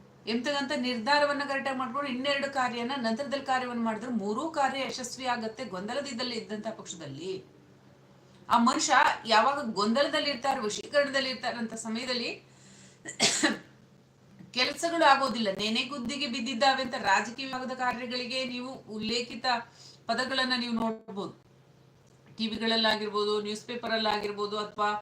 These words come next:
ಮಾತನ್ನ ಆಡ್ತಕ್ಕಂಥ ಸಂದರ್ಭದಲ್ಲಾಗಿರ್ಬೋದು, ನೆನೆ ಗುದ್ದಿಗೆ ಬಿದ್ದಿದೆ ಅಂತ ಹೇಳ್ತಕ್ಕಂಥ ಪದ.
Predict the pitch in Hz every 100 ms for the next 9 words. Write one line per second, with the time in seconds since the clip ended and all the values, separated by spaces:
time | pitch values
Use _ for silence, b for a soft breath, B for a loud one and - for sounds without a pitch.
0 | B B B B 185 208 233 311 302 269
1 | 226 240 233 233 214 208 247 233 240 226
2 | 214 208 202 190 180 220 208 214 254 262
3 | 226 254 262 233 240 226 233 226 - 170
4 | 208 190 185 294 - - - _ _ _
5 | _ _ _ _ _ _ _ - _ _
6 | - - _ _ _ - 226 220 208 175
7 | 165 147